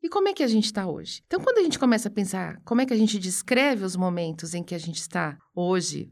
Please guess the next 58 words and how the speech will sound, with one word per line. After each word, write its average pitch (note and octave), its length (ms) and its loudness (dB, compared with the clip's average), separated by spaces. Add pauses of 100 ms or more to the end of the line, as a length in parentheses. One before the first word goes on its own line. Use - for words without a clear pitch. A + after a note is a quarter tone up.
ou C4 180 2
há A3+ 60 0
quinze F#3 320 -2
dias E3+ 240 -6
atrás, E3 400 -2
ou F#3 80 -2
há - 20 0
uma E3+ 160 -4
semana, E3+ 560 0
que G3 140 -8
tem G#3+ 120 4
uma G#3 120 4
relação F3 440 0
com E3 140 -6
saúde, D#3+ 600 0
vamos G#3+ 160 4
pensar G#3+ 240 2
em G#3 60 0
qualidade G#3+ 460 0
de B3 120 -2
vida. F3 360 -6
Como A4+ 180 -2
é - 20 -4
que A4+ 80 -2
eu F#4 40 0
tô C#4 120 0
me A#3+ 80 4
sentindo? G3 580 -2
Qual B3 180 -2
é D4 40 2
a D4+ 40 2
minha C#4 160 2
percepção C#4 800 0
em A#3+ 60 0
relação A3+ 340 -2
à A3+ 40 0
minha A3 120 0
saúde? F3+ 480 -6 (180)
Ou A3 120 -4
será G#3 260 -6
que F#3+ 120 -12
a F3+ 40 -10
gente F3+ 200 -8
tá F#3 100 -6
dando F3+ 200 -8
uma F#3 100 -4
entonação F3+ 500 -4
pra E3 120 -4
saúde F3 340 -6
física? D#3+ 580 -10 (260)
"Ah, D#4 140 -2
eu B3+ 60 0
estive A3 300 -4
gripada, F#3 840 -2 (100)
eu F4+ 80 -2
tive A3 240 -2
uma F3+ 120 -2
virose." D#3+ 760 -2